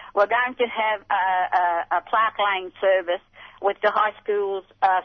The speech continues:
students and, um, Aboriginal elders and dignitaries here from Moree. We'll all meet down there on the thirty-first of May, and we will start laying the plaques,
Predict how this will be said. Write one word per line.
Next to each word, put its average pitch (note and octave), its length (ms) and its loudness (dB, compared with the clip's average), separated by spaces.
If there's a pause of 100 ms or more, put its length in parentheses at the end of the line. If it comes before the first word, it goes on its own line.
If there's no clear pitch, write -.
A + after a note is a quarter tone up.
students A#3 440 -4 (180)
and, F#3+ 540 -4
um, F#3+ 520 -2
Aboriginal G3 580 -2
elders G#3+ 640 2
and F3+ 160 -8
dignitaries G#3+ 680 -4
here A3 260 -2
from G#3 160 -2
Moree. G#3+ 500 0 (320)
We'll G#3 120 2
all A#3 260 6
meet A3 320 -4
down A3 320 -4
there A3 300 -2
on F#3+ 140 -4
the F#3+ 160 -4
thirty-first G#3 580 -2
of F#3+ 120 -18
May, G3+ 360 0 (300)
and G3 200 0
we G#3 120 0
will G3 200 -4 (100)
start G#3 280 0 (100)
laying F#3+ 400 2
the F3 60 -4
plaques, A3+ 540 -2